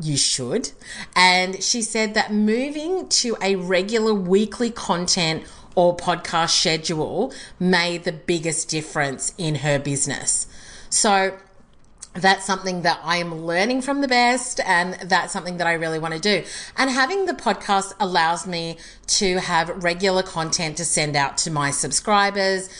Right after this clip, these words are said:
to talk about on social. And I just think building consistency with that is something that I am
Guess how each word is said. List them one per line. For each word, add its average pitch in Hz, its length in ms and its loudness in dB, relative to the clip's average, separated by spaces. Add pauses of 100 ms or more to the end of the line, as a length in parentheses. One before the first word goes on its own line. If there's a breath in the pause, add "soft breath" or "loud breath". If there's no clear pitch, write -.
(180 loud breath)
to - 100 -6
talk 165 240 0
about 151 260 2
on 151 160 -8
social. 190 920 2 (340 loud breath)
And 208 140 4
I 202 80 4
just 220 240 -4
think 208 500 -4
building 208 320 2
consistency 180 880 -2
with 156 220 -4
that 254 360 2
is 175 100 -6
something 165 440 -4
that 151 240 0
I 147 520 2
am 147 520 -2